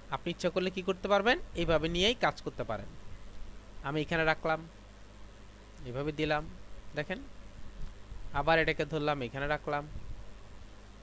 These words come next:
বুঝতে পারছি? আমি আমার প্রয়োজন মতো যা ইচ্ছা তা করতে পারবো। এরপর আরো কি কি করতে পারবো? Select করলাম, বা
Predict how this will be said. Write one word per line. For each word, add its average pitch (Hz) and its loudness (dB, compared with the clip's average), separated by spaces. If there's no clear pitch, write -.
বুঝতে 160 6
পারছি? 247 6
আমি 202 10
আমার 233 8
প্রয়োজন 240 8
মতো 254 6
যা 165 10
ইচ্ছা 170 4
তা 147 4
করতে - -2
পারবো। 120 -4
এরপর 196 10
আরো 220 12
কি 226 2
কি 185 -4
করতে 170 4
পারবো? 117 0
Select 208 4
করলাম, 202 8
বা 165 12